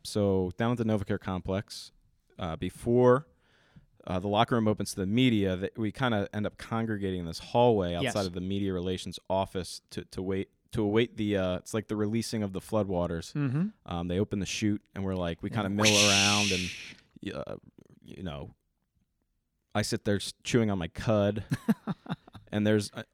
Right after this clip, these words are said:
Speaker 1: on the hallway wall in the chute, uh, you gotta shoot the chutes.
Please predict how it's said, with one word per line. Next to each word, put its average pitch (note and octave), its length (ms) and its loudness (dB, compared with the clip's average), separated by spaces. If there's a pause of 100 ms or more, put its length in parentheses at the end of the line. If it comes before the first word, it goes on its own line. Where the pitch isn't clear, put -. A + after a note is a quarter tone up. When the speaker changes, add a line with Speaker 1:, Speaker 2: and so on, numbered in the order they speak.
Speaker 1:
on C3+ 180 6
the C3 60 4
hallway B2+ 300 6
wall G#2+ 760 8
in G#2+ 140 -2
the F#2 80 -2
chute, - 500 2 (680)
uh, F2+ 180 -6
you F#2+ 80 -10
gotta G#2 160 2
shoot A2+ 200 -6
the A#2+ 60 -8
chutes. - 440 -2